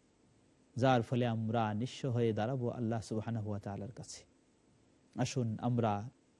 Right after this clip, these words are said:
এই শিরক সম্পর্কে সচেতন হয়ে সেটা থেকে বাঁচার চেষ্টা করি। আল্লাহ আমাদের সবাইকে সেই তৌফিক দান করুন। প্রিয় বন্ধুরা, আজকের এই অধ্যায়ে আমরা যে বিষয়গুলি জানলাম,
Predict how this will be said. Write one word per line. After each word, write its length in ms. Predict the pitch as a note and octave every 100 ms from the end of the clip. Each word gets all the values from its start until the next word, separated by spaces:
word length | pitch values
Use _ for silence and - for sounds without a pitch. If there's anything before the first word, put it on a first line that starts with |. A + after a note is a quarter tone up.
| _ -
এই 100 | B2
শিরক 300 | - D#3+ D#3
সম্পর্কে 400 | F3 D#3 D3 C#3+
সচেতন 460 | D3 C3+ F3 G3+
হয়ে 300 | E3 G3 G3 G3+ _ -
সেটা 240 | - C#4
থেকে 240 | G#3+ E3+ D#3
বাঁচার 320 | A#2+ - C#3
চেষ্টা 360 | - C3+ - D#3+
করি। 320 | D3+ C#3+ C3+ - -
আল্লাহ 280 | - B2+ A#2+
আমাদের 280 | G#2+ G#2+ G#2+
সবাইকে 680 | - G#2 B2 C#3+ D#3+ D3+ C#3+ - -
সেই 180 | - -
তৌফিক 400 | A2+ B2+ A#2+ A#2
দান 220 | A2 G#2
করুন। 360 | G#2+ A2 G#2+ G2 - _ _ _ _ _ _ -
প্রিয় 220 | F#3+ A3+
বন্ধুরা, 580 | C4+ A#3+ G#3 F3 D3+ D3 - - _ _ _
আজকের 340 | D3 E3+ - D3+
এই 80 |
অধ্যায়ে 520 | B2+ A#2+ A2+ C#3+ A#2+ G#2 _ _ _ _ -
আমরা 220 | C3 B2
যে 140 | A2+
বিষয়গুলি 560 | G#2+ A2+ D3 C#3 C3 B2
জানলাম, 640 | A#2 A2+ A2+ B2+ A#2+ A#2+